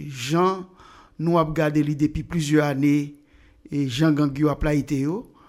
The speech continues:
Mais en fait, sous gouvernement, et toujours gouvernement, P H, régime P H T K avec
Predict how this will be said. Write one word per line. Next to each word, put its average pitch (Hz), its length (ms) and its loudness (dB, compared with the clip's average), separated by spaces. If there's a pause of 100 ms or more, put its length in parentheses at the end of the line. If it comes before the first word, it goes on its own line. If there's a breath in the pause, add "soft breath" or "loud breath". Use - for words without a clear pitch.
(340 soft breath)
Mais 180 380 2
en 175 100 -2
fait, 196 360 -2 (520 soft breath)
sous 226 840 -4
gouvernement, 151 920 0 (1000 soft breath)
et 143 680 -2 (140)
toujours 170 280 -2
gouvernement, 175 460 2
P - 160 0
H, 147 260 -2
régime 156 400 2
P 170 80 2
H 147 200 2
T 151 140 -4
K - 60 -12
avec 135 300 -6